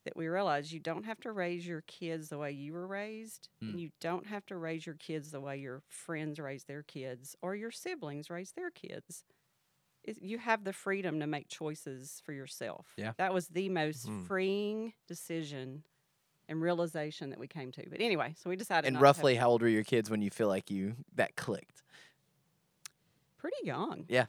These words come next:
Speaker 1: Because everyone has an opinion of what you
Speaker 3: Mm-hmm.
Speaker 1: should
Speaker 2: Right.
Speaker 1: be doing with your chi-, your own child, you know.
Speaker 3: Yeah, right. I mean, three,
Speaker 2: Yeah.
Speaker 3: two.
Speaker 1: Yeah. Um, anyway, so all that being said, we didn't, so that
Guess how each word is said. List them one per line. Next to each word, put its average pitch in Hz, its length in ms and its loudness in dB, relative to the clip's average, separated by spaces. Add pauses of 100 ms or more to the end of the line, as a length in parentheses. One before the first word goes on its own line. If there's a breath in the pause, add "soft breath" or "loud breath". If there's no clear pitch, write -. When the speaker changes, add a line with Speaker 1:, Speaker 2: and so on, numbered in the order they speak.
Speaker 1:
Because 202 240 -4
everyone 294 320 2
has 208 200 0
an 180 100 4
opinion 156 420 0
of 135 80 -6
what 143 120 -2
you 113 80 -2
Speaker 3:
Mm-hmm. 107 100 -2
Speaker 1:
should 104 100 -2
Speaker 2:
Right. 95 160 2
Speaker 1:
be 143 80 -2
doing 127 280 -6
with 151 140 -8
your 143 120 -8
chi-, - 360 -8
your 147 240 -4
own 160 140 -2
child, 143 480 -4
you 156 80 -10
know. 151 180 -10
Speaker 3:
Yeah, 170 100 4
right. 113 340 4
I 104 100 0
mean, 98 180 0 (460)
three, 92 200 -2 (300)
Speaker 2:
Yeah. - 100 -2
Speaker 3:
two. 95 160 0 (380)
Speaker 1:
Yeah. - 120 -12 (320)
Um, 151 420 -4 (400)
anyway, 160 400 6
so 190 100 0
all 190 60 8
that 175 160 2
being 185 220 -2
said, 123 200 -6
we 151 120 -4
didn't, 175 400 -4 (340)
so 220 160 0
that 480 180 4